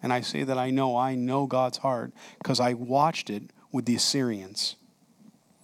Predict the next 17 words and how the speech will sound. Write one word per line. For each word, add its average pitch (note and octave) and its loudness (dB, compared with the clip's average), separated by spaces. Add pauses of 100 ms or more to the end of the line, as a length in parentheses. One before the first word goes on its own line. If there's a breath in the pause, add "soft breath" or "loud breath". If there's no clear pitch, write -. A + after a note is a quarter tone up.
(340)
Nineveh. B2 4 (1400 loud breath)
If C3+ 2
they C#3 6
would C3+ 2
humble G#3+ 2
themselves G#3 2
and F3+ -2
turn F3+ 0
back, D#3 4 (180 loud breath)
would C#3 2
God F3 6
not D3+ 2
spare D#3 2
them A#2+ 0
and B2 0
their B2 0
land? A2 -6